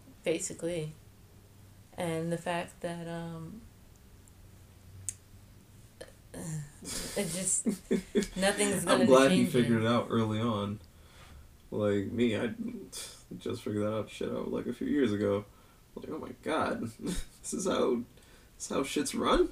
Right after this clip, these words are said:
Speaker 2: <laughs>
Speaker 1: Yeah.
Speaker 2: Like,
Speaker 1: I mean,
Speaker 2: it's
Speaker 1: and when I tell you,
Speaker 2: insane.
Speaker 1: I was arguing with a girl in that class about affirmative action, and she was just like, um, "It doesn't affect me. I'm,"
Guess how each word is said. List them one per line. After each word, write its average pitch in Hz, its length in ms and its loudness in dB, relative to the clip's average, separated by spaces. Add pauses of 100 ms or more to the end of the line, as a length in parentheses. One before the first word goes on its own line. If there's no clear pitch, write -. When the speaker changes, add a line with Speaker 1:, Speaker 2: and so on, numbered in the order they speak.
(120)
Speaker 2:
<laughs> - 500 0
Speaker 1:
Yeah. 185 380 0 (760)
Speaker 2:
Like, - 340 -6 (640)
Speaker 1:
I 185 100 -6
mean, 185 100 -2
Speaker 2:
it's 156 200 0
Speaker 1:
and 151 180 -4
when 156 120 0
I - 60 0
tell - 120 -2
you, 269 80 0
Speaker 2:
insane. 165 220 0
Speaker 1:
I 165 220 0
was 151 180 -4
arguing 165 460 -6
with 156 160 -10
a 160 60 -12 (160)
girl 156 260 -6
in 151 80 -8
that 151 220 -10
class 160 680 -12
about 156 240 -10
affirmative 151 440 -10
action, 156 640 -12 (720)
and 165 120 -10
she - 200 -16
was 156 100 -12
just 156 300 -16
like, 156 300 -12
um, 160 360 -12
"It 156 60 -16
doesn't 196 320 -14
affect 190 400 -16
me. 165 300 -10
I'm," 165 360 -14